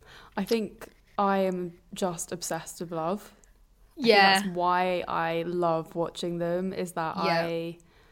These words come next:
Speaker 1: really, I like to see people's behaviour when it comes to relationships. I like to sort
Speaker 2: Uh-huh.
Speaker 1: of not,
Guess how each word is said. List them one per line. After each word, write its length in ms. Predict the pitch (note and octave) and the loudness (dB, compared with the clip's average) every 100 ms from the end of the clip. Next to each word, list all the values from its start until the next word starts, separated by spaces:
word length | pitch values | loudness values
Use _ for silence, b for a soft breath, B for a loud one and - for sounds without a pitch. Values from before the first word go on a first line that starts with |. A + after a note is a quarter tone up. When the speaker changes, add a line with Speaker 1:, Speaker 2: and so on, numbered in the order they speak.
| b b b b | b b b b
Speaker 1:
really, 960 | F#3+ F3+ G#3+ A3 G#3+ G#3+ G#3 G3+ G3 - - - _ _ - | -2 4 4 6 4 4 2 2 0 -4 -20 -20 _ _ 2
I 140 | G#3+ | 4
like 320 | G#3 G#3+ C4+ | 6 4 4
to 120 | - | -2
see 220 | C#4+ D4 C4+ | -2 0 0
people's 340 | A3+ G3+ G3+ | -2 0 -2
behaviour 680 | F#3+ F3 E3+ E3 D#3 D#3 F3+ | -2 -2 -2 -2 -4 -4 -6
when 180 | E3+ D#3+ | -6 -6
it 120 | D3+ | -6
comes 400 | - E3+ D#3 E3 | -6 -6 -4 -8
to 340 | - F3+ D#3+ D3+ | -8 -8 -8 -6
relationships. 840 | - D#3+ D#3+ D#3+ D#3+ D#3+ D3 - - | -6 -4 -6 -8 -8 -6 -6 -8 -4
I 100 | E3 | -2
like 320 | E3 D#3+ D#3+ | -2 -4 -8
to 360 | - E3+ D#3+ E3 | -8 -8 -6 -8
sort 200 | - F#3 | -6 -4
Speaker 2:
Uh-huh. 160 | D#3 E3 | -4 -6
Speaker 1:
of 120 | E3 - b b b b b b b _ _ B B B B B A#3+ | -8 -14 b b b b b b b _ _ B B B B B -4
not, 260 | B3+ - | -4 -6